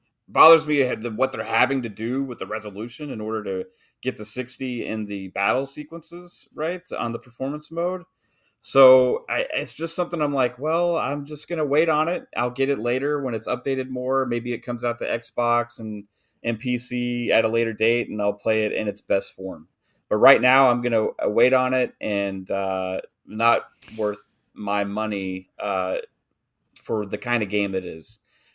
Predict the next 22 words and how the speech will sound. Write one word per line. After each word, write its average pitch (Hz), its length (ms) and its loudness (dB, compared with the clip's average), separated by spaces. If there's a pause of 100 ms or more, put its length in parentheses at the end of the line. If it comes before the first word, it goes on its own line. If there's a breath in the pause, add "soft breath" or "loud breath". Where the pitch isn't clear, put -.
(140)
I've, 139 300 6
there's 160 180 6
already 196 200 8
a 156 60 6
lo-, 156 340 6
several 165 380 4
games 131 420 -2
sort 135 200 -4
of 117 80 -8
like 117 240 -4
that 92 220 -10 (440)
on 110 80 -6
the 107 60 -4
market. 123 400 -2 (280)
I, 107 240 0 (200)
I 113 260 2 (380)
didn't 139 320 2
want 127 240 -4
that 117 260 -2
for 101 80 -16
Final 95 280 -10
Fantasy. - 440 -18